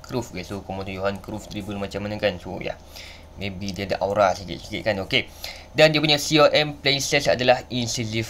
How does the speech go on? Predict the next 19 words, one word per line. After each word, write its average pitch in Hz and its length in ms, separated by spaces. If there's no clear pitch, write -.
run, 104 160
guys. 92 160
Okey, 127 240
kita 151 160
lihat 165 160
untuk 147 240
bahagian 135 320
skill 139 320
untuk 127 160
Mat 113 160
Yu 120 160
tadi. 110 240
Adakah 147 320
saya 127 160
dah - 80
tambah 123 240
ataupun 113 160
tidak? 92 320
Alright. - 240